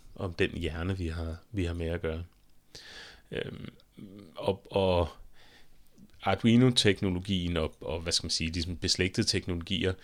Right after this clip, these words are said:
har så en, øh, en, en software-modpart, eller hvad man skal sige, en, altså det, et computerprogram, der viser noget visuelt, der hedder processing, som jeg synes er, er det mest, det mest oplagte lige at nævne i den her forbindelse.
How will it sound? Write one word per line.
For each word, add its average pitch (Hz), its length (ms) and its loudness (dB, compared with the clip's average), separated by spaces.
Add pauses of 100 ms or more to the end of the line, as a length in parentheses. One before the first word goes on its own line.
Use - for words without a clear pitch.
(420)
har - 280 0
så 98 160 2
en, 85 360 -2 (560)
øh, - 120 -4
en, 80 420 -6
en 92 160 -4
software-modpart, 90 1800 2
eller 80 120 -6
hvad 85 100 -6
man 85 80 -4
skal - 160 -2
sige, 87 240 0
en, 82 160 -4 (520)
altså 85 200 -2
det, 92 200 -4 (140)
et - 120 -8
computerprogram, 92 720 0
der 92 80 -6
viser 95 320 0
noget 85 240 0
visuelt, 85 540 0
der 82 100 0
hedder 82 240 -4 (160)
processing, - 560 0
som - 160 -4
jeg - 100 -4
synes - 240 -6
er, - 140 -2 (200)
er 107 80 -6
det - 120 -8
mest, - 280 -2 (120)
det - 100 -8
mest - 260 -8
oplagte 85 480 -6
lige 85 160 -6
at 85 60 -6
nævne 85 200 -6
i 85 40 -8
den 90 160 -6
her 95 80 -8
forbindelse. 92 520 -8